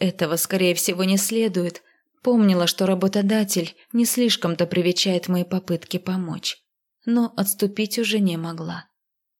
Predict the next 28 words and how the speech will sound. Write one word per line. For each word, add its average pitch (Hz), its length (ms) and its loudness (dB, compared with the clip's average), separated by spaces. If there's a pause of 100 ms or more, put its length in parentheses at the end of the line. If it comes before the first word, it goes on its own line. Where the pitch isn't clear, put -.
(160)
Рука 214 360 0
сама 165 320 0
собой 175 380 0
начала 170 400 0
подниматься 170 640 -4
вверх, 180 400 -2 (220)
стремясь 196 600 0
к - 60 -18
его 165 240 -4
лицу. 170 440 -6 (1000)
Джон, 208 340 0
наверное, 165 500 0
заметил 175 480 0
мое 170 220 -2
движение, 175 600 -4 (220)
потому 220 380 0
что - 180 -4
повернул 175 520 0
голову. 175 480 -8 (560)
Не 262 140 2
знаю, 233 400 4
что 220 300 -2
такое 185 540 0
он 190 160 4
разглядел 185 600 2
в 165 40 -6
моих 185 280 0
глазах, 190 520 -2